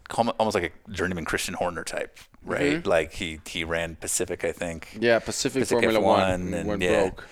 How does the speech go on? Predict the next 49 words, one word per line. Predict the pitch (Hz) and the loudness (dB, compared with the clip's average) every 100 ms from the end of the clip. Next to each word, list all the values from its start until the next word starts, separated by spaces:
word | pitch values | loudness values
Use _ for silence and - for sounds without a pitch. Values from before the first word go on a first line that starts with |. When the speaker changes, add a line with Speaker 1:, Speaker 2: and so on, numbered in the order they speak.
| - | -2
Speaker 1:
You | 123 | 2
see | 208 220 | 4 6
these | 196 - | 4 6
characters | 175 151 151 110 | 8 8 8 4
a | |
lot | 101 101 95 | 8 8 8
in | 92 | 4
our | 92 | 4
kinds | 98 95 | 4 6
of | |
racing | 95 95 104 | 4 4 4
where | 98 95 | 6 6
you | 95 | 4
just | 127 - | 2 4
see | 135 | 6
a | 104 | 6
lot | 98 104 | 8 6
of | 95 | 6
guys | 95 92 82 | 6 4 2
run | 82 92 95 | 2 4 2
programs | 87 90 90 85 85 | 4 4 4 0 -2
that | - | -2
go | 85 | -2
broke. | 80 76 - - - | 0 0 2 0 0
<laughs> | 156 - 143 160 - | -6 -6 -10 -10 -2
Uh, | 104 87 87 | 2 4 4
but | 85 90 | 2 0
it | |
seems | 110 | 2
like | 101 | 2
Keith | - 95 | 2 0
Wiggins | 95 87 | 0 0
was | 82 | 0
one | 82 | 0
of | 80 | 0
those | 73 73 | -2 -2
guys. | 76 - - - - - - | -6 -8 -10 -12 -14 -16 0
Speaker 2:
Wiggins | 160 220 320 247 | 2 4 2 2
was | 165 143 | 2 2
smart. | - 131 143 117 - - - - | 2 4 6 6 2 -8 -12 0
Speaker 1:
Sure. | 117 - - - - - - - - 123 | 0 0 -6 -18 -20 -20 -20 -20 -18 -4
Speaker 2:
But | 123 | -2
he | 135 | -2
came | 135 165 165 | 0 2 4
Speaker 1:
He | 117 | 6
was | |
Speaker 2:
from | 160 175 | 6 6
Speaker 1:
English. | 143 135 | 8 8
Speaker 2:
Europe. | 104 90 | 6 2